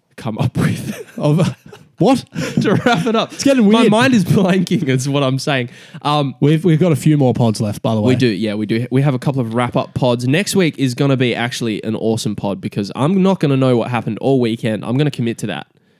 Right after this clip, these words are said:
Speaker 1: And you're gonna surprise me, and it's just gonna be hilarious. You
Speaker 2: Gonna
Speaker 1: guys are gonna wanna hear it.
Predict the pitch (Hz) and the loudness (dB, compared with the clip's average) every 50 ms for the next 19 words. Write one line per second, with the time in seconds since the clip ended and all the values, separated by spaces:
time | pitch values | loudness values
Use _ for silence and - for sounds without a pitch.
0 | _ _ _ _ - 107 113 120 127 127 123 123 117 - - - - 117 107 104 | _ _ _ _ -6 -2 0 2 2 2 2 0 -2 -4 -6 -4 -2 -2 -2 0
1 | 107 104 110 101 101 64 95 107 101 - - 127 120 - 117 107 110 107 - - | -2 -4 -6 -6 -6 -6 -8 -8 -8 -6 -4 -4 -2 -2 -2 -2 -4 -6 -8 -8
2 | - - 131 120 117 117 117 113 110 107 107 107 104 107 - - - 110 147 117 | -4 -2 0 0 2 0 0 0 -2 -2 -4 -6 -8 -8 -10 -8 -4 0 0 2
3 | 123 123 117 117 110 123 123 120 117 113 113 110 104 117 123 110 107 101 101 - | 2 2 0 -2 -2 0 0 2 2 2 0 0 0 -2 -2 -2 -2 -2 -2 -4